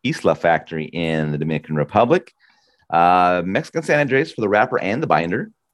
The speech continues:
Uh, filler is from Dominican Republic and Mexico.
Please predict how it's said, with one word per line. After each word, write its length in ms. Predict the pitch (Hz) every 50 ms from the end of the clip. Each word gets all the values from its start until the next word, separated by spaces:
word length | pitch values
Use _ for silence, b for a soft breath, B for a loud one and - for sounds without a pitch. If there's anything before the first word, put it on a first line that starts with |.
| _
Uh, 320 | - 71 73 73 71 71 73
filler 360 | - - 101 101 107 107 -
is 480 | - 101 95 92 92 92 87 85 82
from 540 | - - 87 85 85 82 80 80 80 78 76 -
Dominican 360 | 80 82 82 80 - 78 76
Republic 360 | 73 - 76 73 78 78 - _
and 220 | 76 73 71 73 71
Mexico. 680 | 67 - - - 85 - - 98 98 131 - -